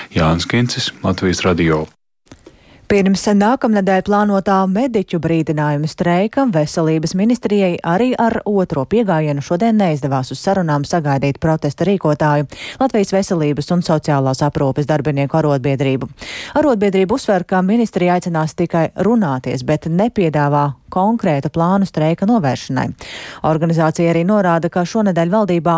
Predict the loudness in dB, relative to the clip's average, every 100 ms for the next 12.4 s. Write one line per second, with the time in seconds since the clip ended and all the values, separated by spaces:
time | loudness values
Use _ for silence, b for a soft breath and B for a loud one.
0 | 0 -6 -4 -2 0 0 0 0 0 0
1 | 0 -2 -2 0 0 -2 -4 -2 0 0
2 | 0 0 0 0 0 -4 -4 -2 -2 -2
3 | -6 -4 -4 -2 0 0 -2 -2 0 0
4 | -2 -2 -2 -2 -4 -2 0 -2 -2 -2
5 | 0 -4 -6 B B B B B 0 2
6 | 2 2 0 -2 -2 0 -2 -4 -2 0
7 | 2 0 0 0 2 0 0 2 2 0
8 | 0 0 0 2 0 2 0 0 -2 -2
9 | 0 0 0 -2 0 0 -2 -2 -4 -2
10 | 0 0 0 0 0 0 0 0 0 0
11 | -2 -2 -2 0 0 0 0 0 2 0
12 | 0 0 2